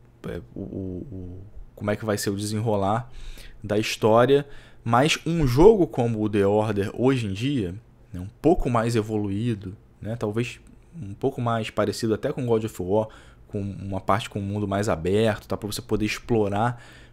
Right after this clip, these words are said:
mais a história, cara, seria sensacional. O jogo é muito bem feito.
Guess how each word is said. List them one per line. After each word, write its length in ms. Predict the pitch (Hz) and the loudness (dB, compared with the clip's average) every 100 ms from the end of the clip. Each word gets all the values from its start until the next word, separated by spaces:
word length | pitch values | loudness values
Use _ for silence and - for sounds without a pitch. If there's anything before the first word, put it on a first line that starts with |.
| - | -4
mais 300 | 101 107 110 | 0 2 2
a 40 | |
história, 540 | 104 - 104 107 120 101 - - - - | 0 0 2 4 4 0 -8 -20 -20 -2
cara, 400 | 147 147 92 82 | 4 6 6 2
seria 600 | - - 127 104 101 117 | -2 0 2 2 2 0
sensacional. 800 | 147 143 - 113 - 185 120 120 - - | 0 -6 -4 -4 -2 0 0 -2 -8 -10
O 100 | - | -6
jogo 320 | 104 110 123 - - - - | 0 0 0 -4 -16 -16 -2
é 360 | 113 104 113 143 - - - | 2 4 2 0 -10 -20 -14
muito 520 | 113 101 98 104 - 127 | -6 -4 -2 -2 2 2
bem 200 | 123 160 | 4 2
feito. 540 | - 139 165 - | 2 2 2 -2